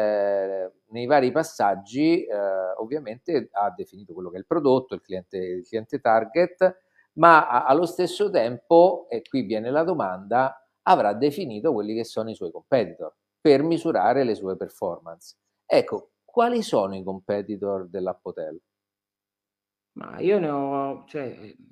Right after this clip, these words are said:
Speaker 2: più bravi e meno bravi ne ho abbozzati tra Rimini e Riccione, mm, che sono due, due destinazioni completamente differenti, e ne ho abbozzati circa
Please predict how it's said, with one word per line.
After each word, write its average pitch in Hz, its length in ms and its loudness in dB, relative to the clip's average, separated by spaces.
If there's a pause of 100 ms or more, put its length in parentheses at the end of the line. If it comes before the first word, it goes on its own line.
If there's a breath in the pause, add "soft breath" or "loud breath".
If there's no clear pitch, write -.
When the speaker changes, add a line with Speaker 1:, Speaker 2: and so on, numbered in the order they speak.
(1300)
Speaker 2:
più 170 160 0
bravi 185 440 2
e 165 40 2
meno 175 240 2
bravi 180 520 6
ne 147 140 2
ho 143 200 2
abbozzati 143 1200 0 (240 loud breath)
tra 151 180 -2
Rimini 156 360 0
e 151 40 2
Riccione, 143 800 -2
mm, 127 340 -6 (120)
che 135 100 -12
sono 131 220 -10
due, 131 320 -6
due 131 400 -6
destinazioni 131 540 -10
completamente 127 640 -8
differenti, 143 720 -4 (380 soft breath)
e 120 880 -6 (260)
ne 123 120 -14
ho 120 120 -6
abbozzati 127 580 -6
circa 127 720 -4